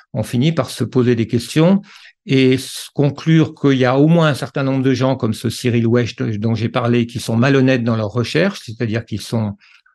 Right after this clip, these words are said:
qui font consciemment de, de la censure par rapport à cette, à la,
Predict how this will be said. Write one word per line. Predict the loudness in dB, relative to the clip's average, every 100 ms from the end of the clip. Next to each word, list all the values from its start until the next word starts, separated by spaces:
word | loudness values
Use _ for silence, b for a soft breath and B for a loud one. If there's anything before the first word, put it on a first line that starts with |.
| -16 -12
qui | -10
font | -4 -2
consciemment | 0 0 0 0 2 2 2
de, | 0 -2 -4 -4
de | -4
la | -4 -2
censure | -2 -2 -2 -2 -2 -2
par | -6
rapport | -6 -2 -2
à | -4
cette, | -6 -10 -8
à | -8
la, | -6